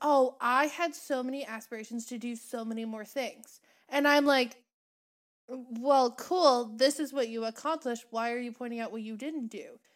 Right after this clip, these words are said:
So it's, like, an, a lack of appreciation for the things that you've done that now, like, I could have done the whole kitchen, cleaned the kitchen, mopped the floor, did the bathrooms, and be like, "Oh, it's so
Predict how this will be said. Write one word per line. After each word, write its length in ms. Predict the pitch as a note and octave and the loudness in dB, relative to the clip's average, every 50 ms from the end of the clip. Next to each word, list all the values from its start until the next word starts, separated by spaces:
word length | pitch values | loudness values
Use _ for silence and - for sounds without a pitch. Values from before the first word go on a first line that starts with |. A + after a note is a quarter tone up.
| _ _ _ _ _ | _ _ _ _ _
So 80 | - D4+ | -2 -2
it's, 160 | D4 D4 - | -2 0 2
like, 160 | D#4+ D#4 D4+ | 0 0 0
an, 140 | E4 D#4+ D4+ - _ _ _ _ _ _ _ _ _ _ _ - | 0 -4 -6 -8 _ _ _ _ _ _ _ _ _ _ _ -6
a 120 | - C#4 C#4+ | -2 -2 -2
lack 500 | C4+ A#3 C4 C4+ C4 C4+ D#4 E4+ E4 - | 0 0 2 2 4 4 4 2 2 -4
of 80 | E4+ | -6
appreciation 1000 | F4 E4 - - D#4+ D#4 D#4 D4+ - D4+ C4+ A#3 G#3+ G#3+ G#3+ - - C4+ C4 B3+ | -6 -8 -8 -6 -6 -6 -6 -6 -6 -6 -6 -4 -4 -6 -6 -8 -10 -10 -10 -10
for 100 | - B3+ | -10 -10
the 120 | G#3+ A3+ | -8 -10
things 340 | A3 _ - B3 A#3+ B3 A#3+ | -10 _ -10 -10 -8 -8 -10
that 100 | B3 B3 | -10 -12
you've 240 | A3+ A#3 A#3 G#3+ G#3+ | -12 -10 -12 -10 -10
done 440 | - A3+ G#3 G#3 A#3 C4 D4 C#4 A#3 | -10 -8 -8 -6 -8 -8 -10 -10 -10
that 180 | B3+ B3 A#3 A3 | -8 -8 -8 -6
now, 260 | A3+ G#3+ G#3+ A#3 C4 | -6 -6 -4 -4 -4
like, 240 | C4 A#3+ A3 G#3 - _ _ _ _ _ _ _ _ _ _ - | -4 -6 -8 -10 -10 _ _ _ _ _ _ _ _ _ _ -4
I 120 | - B3+ | -2 -2
could 180 | D4+ D4+ E4 F4 | 0 0 -2 -4
have 120 | E4+ C#4 | -4 -2
done 200 | A#3+ D4+ D4 C#4+ | 0 0 0 0
the 80 | C#4+ C4+ | -2 -2
whole 160 | - D4 C#4+ | -2 -2 -4
kitchen, 420 | C4+ - D4+ D#4+ D#4 - C#4+ C4 B3 | -4 -4 -6 -6 -6 -6 -6 -6 -6
cleaned 200 | - D4+ C4+ B3 | -8 -10 -10 -12
the 60 | B3+ | -12
kitchen, 440 | - C#4+ C#4 - - C#4 C#4 C4+ C4 | -12 -14 -12 -10 -8 -8 -6 -4 -4
mopped 200 | B3 A#3 A3+ - | -4 -4 -6 -8
the 40 | |
floor, 640 | - - - C#4+ D4+ D#4 D4+ D4 D4 D4 D4 D4 C4 A#3+ | -18 -16 -6 0 4 6 6 6 6 6 4 2 0 -4
did 160 | - D4 B3+ - | -8 -10 -10 -10
the 80 | A3 | -10
bathrooms, 500 | G#3+ - B3+ D4 E4+ E4 - C#4 B3 A#3 | -8 -6 -4 -4 -4 -6 -6 -8 -8 -6
and 80 | B3+ A#3 | -6 -8
be 120 | A#3 B3 | -6 -6
like, 180 | B3 B3 B3 B3 - | -4 -4 -4 -2 -2
"Oh, 140 | G#4 G4 - - | -2 -2 -4 -12
it's 140 | E4 - - | -20 -14 -8
so 120 | - G#4+ | -6 -6